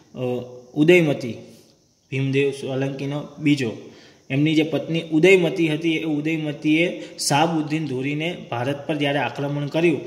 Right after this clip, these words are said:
ત્યારે વીરાંગના જે છે એ નાયકા દેવીએ, નાયકા દેવીએ તેમને હરાવ્યા હતો. એટલે કે અહીંયા સ્ત્રીઓ પણ એક વિશિષ્ટ આવડત ધરાવતી હતી. રાજપૂતો સ્ત્રીઓ ગાય અને ધર્મ માટે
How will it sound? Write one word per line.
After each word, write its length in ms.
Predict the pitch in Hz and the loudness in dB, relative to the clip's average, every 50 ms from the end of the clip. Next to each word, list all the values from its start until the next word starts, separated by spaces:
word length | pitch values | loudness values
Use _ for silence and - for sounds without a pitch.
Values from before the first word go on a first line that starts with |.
| - - - - - - | -10 -14 -18 -20 -6 -2
ત્યારે 240 | 139 139 143 151 | 0 0 2 2
વીરાંગના 720 | 139 123 127 131 139 143 151 156 156 156 156 156 156 156 - - - - - - | 0 0 0 0 0 2 0 0 -2 -4 -4 -4 -4 -6 -8 -12 -18 -18 -14 -6
જે 180 | 123 135 147 143 | -2 -2 -2 0
છે 460 | - - 170 156 120 110 - - - - - - - - _ _ _ 185 | 0 0 0 0 0 -2 -6 -12 -16 -20 -20 -20 -20 -20 _ _ _ 0
એ 320 | 165 156 135 - - 139 | 0 0 0 -2 -6 -6
નાયકા 460 | 135 143 143 147 151 151 - 190 185 | -4 0 2 2 2 2 2 2 0
દેવીએ, 440 | 170 156 147 135 127 117 110 107 98 - - - _ _ _ _ _ _ _ _ 131 | 2 0 -2 -4 -6 -8 -10 -12 -14 -16 -20 -20 _ _ _ _ _ _ _ _ -10
નાયકા 340 | 131 131 139 135 165 170 | -6 -6 -4 0 0 2
દેવીએ 240 | 170 165 160 160 160 | 2 2 2 2 0
તેમને 260 | 160 151 147 151 156 | 0 -2 -4 -4 -6
હરાવ્યા 520 | 151 - 120 113 120 123 127 135 143 156 - 208 - - - - | -6 -6 -4 -4 -4 -2 -2 -2 -4 -4 -6 -8 -12 -16 -16 -16
હતો. 240 | 113 - 120 110 104 - - - _ _ _ _ _ - - - _ _ - | -12 -12 -12 -12 -12 -14 -20 -20 _ _ _ _ _ -20 -20 -20 _ _ -8
એટલે 140 | 123 127 127 | -6 -4 -2
કે 180 | 127 135 131 | -2 -2 -2
અહીંયા 440 | 127 135 - 135 135 139 139 139 135 | -4 -4 -6 -4 -4 -2 -2 -4 -4
સ્ત્રીઓ 400 | 131 - - 135 127 131 143 147 | -6 -8 -8 -6 -2 0 0 0
પણ 180 | 147 151 147 147 | 0 -2 -4 -4
એક 180 | 151 147 - | -4 -6 -6
વિશિષ્ટ 420 | 131 123 - - 151 151 151 - - - - - - - - | -6 -4 -2 0 0 0 -2 -4 -8 -12 -18 -20 -20 -12 -8
આવડત 280 | 123 123 123 135 147 147 | -6 -4 -2 0 0 0
ધરાવતી 480 | 131 131 127 131 135 139 - 147 135 | 0 0 -2 -2 -2 -2 -2 -4 -4
હતી. 280 | 123 135 - - 143 151 - - - - - - - - - - _ - | -6 -6 -8 -10 -10 -10 -12 -18 -20 -20 -20 -20 -20 -20 -20 -14 _ 0
રાજપૂતો 640 | 139 151 165 165 170 - 208 226 220 226 226 220 214 | 2 2 2 2 0 -2 -6 -6 -4 -2 -2 -2 -2
સ્ત્રીઓ 680 | - - - - 180 190 196 196 202 208 202 202 - - - - - - - - | -4 -6 -8 -6 -4 0 0 2 2 0 -2 -4 -10 -12 -16 -20 -20 -20 -16 -8
ગાય 340 | 135 131 147 156 170 196 196 | -2 0 2 4 4 4 2
અને 320 | - - 147 160 175 175 | 0 -2 -4 -4 -4 -4
ધર્મ 440 | 147 127 139 143 156 170 175 180 180 | -4 -4 -4 -4 -4 -4 -4 -4 -2
માટે 340 | 170 165 165 165 151 120 | -2 -4 -4 -4 -6 -6